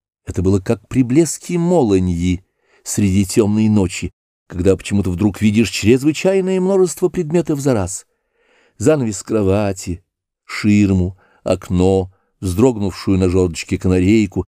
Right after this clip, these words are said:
и стакан с серебряной ложечкой, на ручке которой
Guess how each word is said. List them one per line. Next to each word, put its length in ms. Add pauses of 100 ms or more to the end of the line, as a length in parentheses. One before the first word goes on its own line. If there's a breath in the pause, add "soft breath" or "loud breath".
(120)
и 100
стакан 600
с 60
серебряной 440
ложечкой, 760 (380)
на 200
ручке 420
которой 440